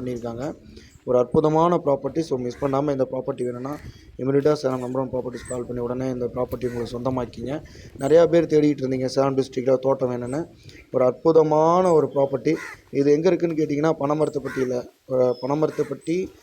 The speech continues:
அந்த வழியாவும் வரலாம். So, இங்க வாழப்பாடி வழியாவும் வரலாம். ஒரு அற்புதமான ஒரு ப்ராப்பர்ட்டி. So, இந்த ப்ராப்பர்ட்டி வேணும்னா உடனே கால் பண்ணுங்க. எந்த ஏரியால நீங்க இது ஓகே, எனக்கு எடுத்துக்கிறேன் அப்படின்னா, எந்த ஏரியால இருக்கு, என்ன ஏதுன்னு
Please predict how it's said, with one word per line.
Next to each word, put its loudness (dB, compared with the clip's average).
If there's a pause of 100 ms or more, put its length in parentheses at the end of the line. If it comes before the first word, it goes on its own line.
(140)
அந்த 4
வழியாவும் 6
வரலாம். 0
So, -2
இங்க 0
வாழப்பாடி 2
வழியாவும் 0
வரலாம். -6 (400)
ஒரு 4
அற்புதமான 4
ஒரு 2
ப்ராப்பர்ட்டி. 0
So, -2
இந்த 0
ப்ராப்பர்ட்டி 2
வேணும்னா 2
உடனே 4
கால் 2
பண்ணுங்க. -4 (340)
எந்த 2
ஏரியால 6 (200)
நீங்க -4
இது 4
ஓகே, 2
எனக்கு 2
எடுத்துக்கிறேன் 2
அப்படின்னா, -2
எந்த 2
ஏரியால 6
இருக்கு, 0
என்ன -2
ஏதுன்னு -2